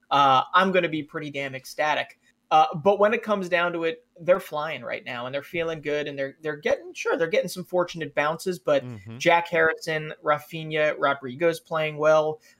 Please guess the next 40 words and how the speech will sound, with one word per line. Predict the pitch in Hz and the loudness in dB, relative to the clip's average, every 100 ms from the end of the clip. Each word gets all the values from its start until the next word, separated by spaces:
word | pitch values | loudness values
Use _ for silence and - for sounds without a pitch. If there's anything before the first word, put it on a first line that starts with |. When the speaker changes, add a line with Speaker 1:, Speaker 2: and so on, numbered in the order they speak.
| - | 0
Speaker 1:
Um, | 143 139 135 131 127 | 2 4 2 -2 -6
you | 147 | -2
know, | 139 | 0
the | 135 135 | 2 4
older | 160 165 | 4 4
guys, | 156 151 151 151 143 - 147 | 4 4 4 2 -4 -6 -2
uh, | 135 135 - 135 - - 170 | 0 -2 -4 -8 -10 -14 -16
y-, | 143 139 _ _ | -14 -14 _ _
it's, | 196 247 - - - - | 0 2 0 -4 -8 -6
it's, | - 220 - - - - | -2 -2 -2 -10 -12 -2
it's | 202 - | -2 0
just | - 208 - | 0 -2 0
great | 170 180 180 - | 2 2 0 -6
to | 180 | -6
see. | - 165 160 156 151 - | -4 -4 -2 -2 -4 -4
And | 147 147 | -4 2
yes, | 165 160 | 2 2
I'm | 156 143 | -4 0
biased, | 139 143 143 - - _ _ _ | 2 4 2 -2 -16 _ _ _
um, | 147 143 131 - 160 | 2 4 2 -2 -8
with | 151 139 | -8 -4
Calvin | 165 165 165 | 0 0 0
Phillips | - 165 160 - | 0 2 2 -2
coming | 156 147 139 | -4 -4 0
back | 143 147 - | 2 2 -2
too. | - 156 151 - 156 | -8 -6 -6 -6 0
That's | 147 147 - - | 2 2 -6 -4
hopefully | 175 185 180 | -2 0 0
gonna | 160 156 | 0 -2
allow | 151 147 151 | 0 2 4
them | 147 147 | 2 -4
to | 131 | -10
push | - 127 - | -8 -8 2
on. | 185 175 175 170 _ _ | 4 4 2 -6 _ _
So | - 156 | 4 4
hopefully | 160 185 190 180 | 6 4 4 2
they | 170 | 4
get | 160 | 2
their | 156 143 | 0 -2
safety. | 180 170 160 160 156 | 2 2 0 -6 -6